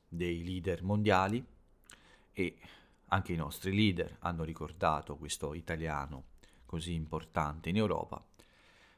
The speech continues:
Mattarella ha detto di essere profondamente addolorato e Mario Draghi, eh, lo ha ricordato in un suo, in un suo discorso di oggi. Ha ricordato un po', eh, quello che,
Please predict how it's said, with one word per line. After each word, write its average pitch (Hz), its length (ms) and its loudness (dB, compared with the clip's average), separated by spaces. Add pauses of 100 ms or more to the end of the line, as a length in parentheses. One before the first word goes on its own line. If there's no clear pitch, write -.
Mattarella 87 840 4
ha 82 80 -6
detto 82 680 -4
di 87 140 0
essere 82 460 2
profondamente 78 800 -6
addolorato 98 720 4 (360)
e - 300 0 (200)
Mario 90 280 2
Draghi, 82 520 2 (440)
eh, - 60 -18 (340)
lo 92 220 8
ha 80 100 8
ricordato 80 1000 -2 (500)
in 85 140 -4
un 78 140 -4
suo, - 600 -2 (340)
in 78 120 -8
un 80 100 -6
suo 90 160 0
discorso 82 680 0
di 76 120 -6
oggi. - 380 -10 (420)
Ha 82 100 -10
ricordato 80 720 -2
un 73 160 -12
po', 78 360 -2
eh, - 360 -16 (160)
quello 87 260 2
che, 80 380 -2